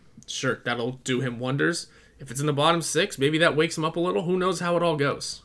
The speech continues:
Got a lot to, got a lot of season to play ahead of us.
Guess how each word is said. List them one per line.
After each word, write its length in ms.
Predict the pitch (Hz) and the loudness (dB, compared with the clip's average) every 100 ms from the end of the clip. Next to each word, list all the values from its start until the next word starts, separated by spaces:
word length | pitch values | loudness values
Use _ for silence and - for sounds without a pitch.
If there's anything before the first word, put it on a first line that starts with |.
| _ | _
Got 160 | 135 131 | -4 -2
a 40 | |
lot 400 | 127 127 151 - | 0 0 -2 -2
to, 460 | - 143 139 135 135 - - - - - - _ - - _ - - - - | -2 2 2 0 -2 -10 -20 -20 -20 -20 -20 _ -20 -20 _ -16 -16 -12 2
got 180 | 143 143 | 4 6
a 40 | |
lot 220 | 143 151 | 6 4
of 60 | 139 | 4
season 320 | 147 139 135 | 2 2 2
to 60 | 127 | -2
play 220 | 127 113 | -4 -4
ahead 180 | 117 101 | -6 -10
of 100 | - | -12
us. 280 | 131 - | -14 -14